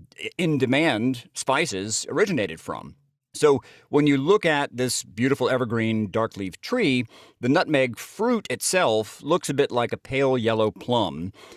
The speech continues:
and it has this sort of soft outer casing, again, a bit like a plum, and that outer part can be made into a jam, or it can be cooked down into a syrup,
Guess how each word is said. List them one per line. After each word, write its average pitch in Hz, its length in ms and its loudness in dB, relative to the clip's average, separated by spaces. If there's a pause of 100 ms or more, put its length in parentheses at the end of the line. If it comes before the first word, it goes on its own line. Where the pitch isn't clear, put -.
(300)
and 113 400 -2
it 117 80 -6
has 139 180 -2
this 127 160 -2
sort 123 140 -2
of 107 60 -4
soft 123 580 0
outer 117 560 2 (440)
casing, 127 460 -2
again, 117 360 0
a - 40 -10
bit 101 160 0
like 104 200 -2
a 110 60 -8
plum, 98 460 -4 (340)
and 120 140 0
that 165 160 2
outer 156 180 2
part 135 300 -2
can 127 160 -2
be 123 80 0
made 117 260 0
into 117 240 -4
a 156 60 0
jam, 107 500 -2
or 117 140 -2
it 107 40 -4
can 117 120 -4
be 113 80 -4
cooked 120 240 -8
down 110 180 0
into 120 220 -4
a 127 40 -6
syrup, 101 460 -2